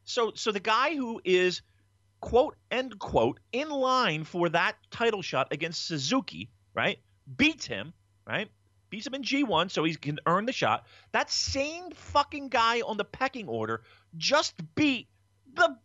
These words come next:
biggest guy in the fucking company, coming off the biggest year in his fucking career, hasn't lost in a year, has had five, six, twelve star matches. That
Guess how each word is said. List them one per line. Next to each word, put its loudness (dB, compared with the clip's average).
biggest 2
guy 0
in -10
the 4
fucking -4
company, 0
coming 0
off 4
the 2
biggest 0
year 0
in 2
his 2
fucking 0
career, 4
hasn't 0
lost -2
in -2
a 0
year, 2
has -8
had 2
five, 2
six, -4
twelve 2
star 2
matches. -2
That 2